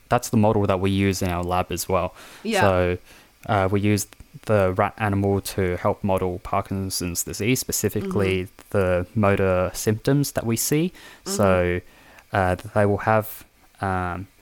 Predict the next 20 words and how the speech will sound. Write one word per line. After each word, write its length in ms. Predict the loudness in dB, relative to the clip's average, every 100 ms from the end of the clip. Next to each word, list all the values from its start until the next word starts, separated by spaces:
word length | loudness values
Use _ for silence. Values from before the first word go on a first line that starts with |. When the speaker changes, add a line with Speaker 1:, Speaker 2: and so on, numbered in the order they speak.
| _ _ _ _ _ -12 -4
Speaker 1:
uh, 160 | -4 0
difficulty 800 | -2 -2 -6 -4 -2 -4 -4 -4
in 140 | -4
moving, 520 | -2 -2 -2 -4 -6 -8 -14 -20 -20 -8
uh, 180 | -4 -2
one 400 | 2 2 2 2
limb 260 | 2 0 -4 -14 -16
on 240 | -8 -6 -6 -8
one 180 | -4 -2
side 240 | 0 0
of 100 | 0
their 120 | -2 0
body. 320 | 2 2 0
Speaker 2:
Mm. 120 | -4 -14 -20 -20 -20 -20 -20 -4
Speaker 1:
And 340 | 0 2 2
we 60 | 0
find 340 | 0 2 4
that 200 | 4 2 0
after 280 | -2 -2 0
we, 520 | 2 4 2 0